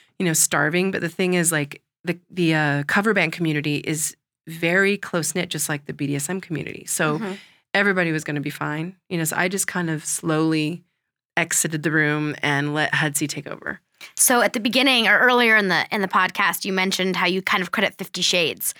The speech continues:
Speaker 2: to this, like, professional success. And, like, how, or not necessarily the professional success, but, like, the awareness and the, like,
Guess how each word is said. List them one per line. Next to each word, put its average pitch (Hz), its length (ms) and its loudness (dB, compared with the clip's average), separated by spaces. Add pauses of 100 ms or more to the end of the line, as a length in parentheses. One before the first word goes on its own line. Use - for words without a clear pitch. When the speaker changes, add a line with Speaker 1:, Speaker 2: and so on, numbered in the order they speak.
(280)
Speaker 2:
to 185 760 4
this, - 480 0 (120)
like, 170 200 -8 (120)
professional 196 560 -4
success. - 720 0 (380)
And, 214 320 0
like, 214 160 0
how, 233 500 6
or 226 140 4
not 254 140 4
necessarily 254 200 2
the 196 60 -6
professional 202 360 -2
success, 165 320 -2
but, - 200 -4
like, 180 220 -4
the 185 100 -2
awareness 233 540 2
and 202 140 -4
the, - 60 -10
like, 220 160 -2